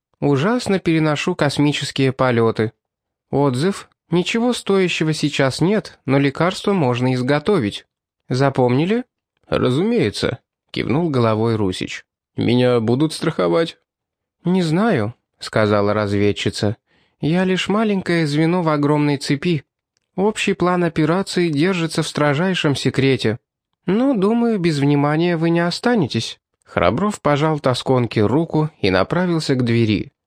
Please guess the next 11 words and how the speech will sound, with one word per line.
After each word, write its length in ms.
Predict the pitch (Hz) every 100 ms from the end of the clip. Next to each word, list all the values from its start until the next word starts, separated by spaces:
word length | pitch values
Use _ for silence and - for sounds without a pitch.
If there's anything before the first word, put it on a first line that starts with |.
| _ _ _ -
Найти 380 | 92 95 - 214
дорогу 460 | 196 180 185 185
труда 340 | 175 160 131 156
не 100 | 160
составило. 840 | 165 156 - 110 101 101 98 - _ _ - 92
На 140 | 110
память 340 | - 214 180
землянин 640 | 139 135 131 156 147 120 117
никогда 420 | 123 113 113 123
не 160 | 113
жаловался. 760 | 104 127 117 98 87 - -